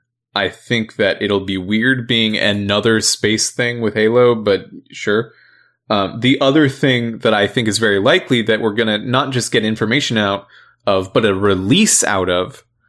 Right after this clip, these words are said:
is Psychonauts two. It's imminent. You can already download it. You can, like, pre-download it on an Xbox right now. Um,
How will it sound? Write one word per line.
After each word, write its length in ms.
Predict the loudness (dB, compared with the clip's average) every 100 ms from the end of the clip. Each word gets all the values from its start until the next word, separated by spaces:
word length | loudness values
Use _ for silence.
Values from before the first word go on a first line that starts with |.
| _ _ _ -2
is 160 | 0 2
Psychonauts 680 | 2 2 2 2 0 -2 -2
two. 440 | -2 0 -2 -4
It's 200 | -4 -2 0
imminent. 460 | 0 2 0 -2 -4
You 100 | -2
can 140 | 0
already 420 | 2 4 4 2
download 540 | 0 0 0 2 4 4
it. 200 | 0 -4 _ -6
You 100 | -2
can, 160 | 0
like, 220 | -2 -4
pre-download 680 | -2 0 2 2 2 2 2
it 60 | 2
on 160 | 0
an 80 | -2
Xbox 520 | -2 0 0 0 0
right 220 | 0 0
now. 380 | -2 -2 -4 -8 _ _ _ _ _ -4
Um, 480 | 0 0 -2 -6